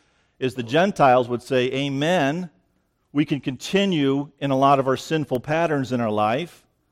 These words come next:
We don't have to give up all of our idols. We can continue to go to those feasts that were full of sin, because as we act this out,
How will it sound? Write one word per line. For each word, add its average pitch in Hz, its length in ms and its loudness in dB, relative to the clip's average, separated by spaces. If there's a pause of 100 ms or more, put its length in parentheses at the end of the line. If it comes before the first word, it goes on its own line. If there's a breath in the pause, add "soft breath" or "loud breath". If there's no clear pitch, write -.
(480)
We 135 100 0
don't 156 140 2
have 156 160 0
to 147 60 -2
give 147 220 2
up 175 160 4
all 147 240 4
of 120 80 0
our 123 180 0
idols. 117 680 -4 (400)
We 135 100 -14
can 139 160 -4
continue 175 400 -2
to 143 100 -4
go 143 200 2
to 139 80 2
those 127 340 0 (340)
feasts 170 540 -4
that 135 180 2
were 123 120 -4
full 139 280 0
of 113 120 -4
sin, 151 480 -4 (480)
because 139 240 0
as 151 240 2
we 147 160 -2
act 156 280 0
this - 220 -2
out, 156 400 0